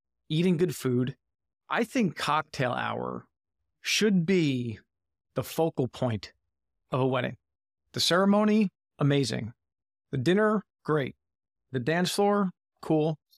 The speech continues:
Some people's thing, probably not mine. But cocktail hour, I think that is when the highest percentage of people are having the most fun at the wedding. Could be wrong, but tremendously underrated cocktail hour.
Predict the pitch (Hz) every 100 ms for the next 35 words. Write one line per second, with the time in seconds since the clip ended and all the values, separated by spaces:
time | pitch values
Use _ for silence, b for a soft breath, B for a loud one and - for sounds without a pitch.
0 | - 143 - 147 156 147 147 - 135 143
1 | - _ _ _ _ - 123 139 143 170
2 | 123 120 127 _ _ _ _ _ 131 -
3 | - 190 226 - 131 120 - 117 - _
4 | _ _ _ - 143 214 190 190 180 151
5 | 156 143 117 147 175 190 - 175 156 165
6 | 156 139 123 - 151 135 120 120 _ _
7 | _ _ _ - 135 110 139 139 147 139
8 | 135 131 127 120 120 - _ _ _ 120
9 | 131 135 - - - 135 135 - _ _
10 | _ _ _ 135 139 127 - 104 - 196
11 | 247 240 233 - - _ _ _ _ _
12 | - 135 143 - 160 175 151 170 156 151
13 | 143 127 - 123 - 120 127 -